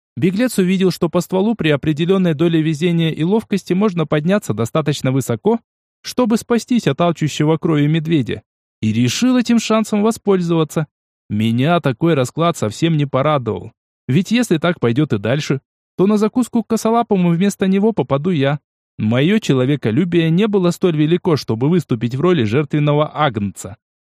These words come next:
Поэтому я решил ретироваться, пока еще не поздно. Прикрываясь выворотнем, я стал отходить в лес.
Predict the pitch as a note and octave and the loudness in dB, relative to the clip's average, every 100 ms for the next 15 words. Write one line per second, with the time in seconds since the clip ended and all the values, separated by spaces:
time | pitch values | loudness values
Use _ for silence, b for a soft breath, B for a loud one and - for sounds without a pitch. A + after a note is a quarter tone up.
0 | _ E3+ A#3 B3 A3 G3+ G#3 F3+ E3+ A3 | _ 0 2 2 2 2 2 0 0 0
1 | G3 F3 F3 E3+ G#3 A3 D3+ B2+ C#3+ F3+ | 0 0 0 0 -2 -2 -4 -2 -2 -2
2 | D#3+ E3+ D3+ C#3+ D3+ A#2 F#2+ G2+ - _ | 0 0 -2 -2 -2 -2 -4 -14 -18 _
3 | _ _ - A2+ A2 C3+ E3 G3+ F3 - | _ _ -4 -2 0 0 2 2 0 0
4 | C#3+ F#3+ E3+ E3+ D#3 C3+ A2+ A2+ - D#3+ | 0 0 0 0 0 0 0 -2 -2 -2
5 | C#3+ - G#2+ C#3 - A2 G#2 - | -2 -4 -4 -4 -4 -6 -6 -12